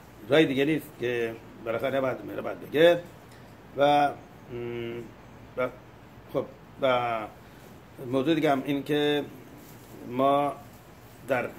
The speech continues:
نوشابه هم همینطور، نوشابه ها اگر انسان چ-، چیکار کرد،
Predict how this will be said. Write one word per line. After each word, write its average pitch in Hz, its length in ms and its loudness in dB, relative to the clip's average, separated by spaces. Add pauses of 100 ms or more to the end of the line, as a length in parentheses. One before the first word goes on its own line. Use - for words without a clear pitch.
نوشابه 123 320 0
هم 151 180 4
همینطور، 131 380 -2 (120)
نوشابه 113 300 -4
ها 135 200 2 (760)
اگر 151 420 2
انسان 143 800 0 (1500)
چ-، 113 440 -6
چیکار 139 280 0
کرد، 127 380 0